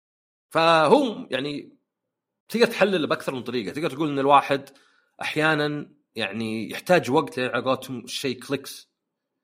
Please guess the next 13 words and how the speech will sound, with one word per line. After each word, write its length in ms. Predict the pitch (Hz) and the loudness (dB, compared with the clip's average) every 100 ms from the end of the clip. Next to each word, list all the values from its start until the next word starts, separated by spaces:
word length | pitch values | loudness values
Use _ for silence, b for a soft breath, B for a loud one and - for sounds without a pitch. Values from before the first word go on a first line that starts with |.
| _ | _
يعني، 140 | 107 113 | -8 -4
أحيانًا 200 | 160 143 | -2 0
تناظر 240 | 165 147 | 0 0
مسلسل 760 | 143 156 131 - 107 113 113 - _ _ | -2 -2 -2 -2 -6 -6 -10 -16 _ _
ويمكن 800 | - 101 98 98 95 95 120 185 | -14 -12 -10 -10 -10 -10 -12 -12
تناظر 200 | 190 156 | -2 -2
حلقة 380 | - 127 113 104 | 0 -4 -4 -8
وعقب 240 | 101 110 | -10 -8
يومين 300 | 107 107 104 | -8 -6 -8
حلقة 340 | - 107 95 95 | -10 -12 -12 -14
وعقب 220 | 92 101 | -14 -14
أسبوع 300 | 90 - 101 | -16 -12 -6
حلقة، 540 | 113 104 - 101 101 | -4 -4 -4 -6 -6